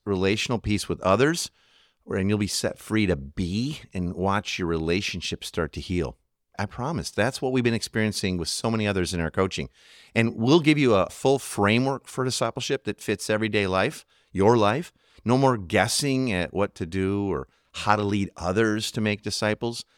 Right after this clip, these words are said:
Now, Tina and I coach as couples. You probably know that if you listen to the show regularly. We coach as couples, and we love to coach couples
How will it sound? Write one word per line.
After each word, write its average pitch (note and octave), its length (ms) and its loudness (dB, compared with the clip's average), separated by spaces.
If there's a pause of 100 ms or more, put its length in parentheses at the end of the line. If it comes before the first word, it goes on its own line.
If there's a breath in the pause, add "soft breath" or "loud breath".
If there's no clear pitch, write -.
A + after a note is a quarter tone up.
(220 soft breath)
Now, G2+ 140 2 (240 loud breath)
Tina A#3 220 2
and B3+ 100 -2
I F3 80 2
coach D3+ 380 0
as G#2+ 240 0 (100)
couples. D#2 540 -2
You G#2 80 -4
probably B2 320 0
know G#2 240 2
that D3 180 -4
if A2+ 140 -8
you G2 80 -2
listen G#2 260 -4
to G2+ 60 2
the F#2+ 80 0
show G#2+ 180 0
regularly. G2+ 340 0
We A2+ 120 -2
coach - 360 -2
as A2+ 200 -4
couples, G2+ 440 -2
and G#2 80 -2
we G2+ 60 0
love A#2 240 0
to G#2+ 100 -2
coach - 420 -4
couples - 460 -4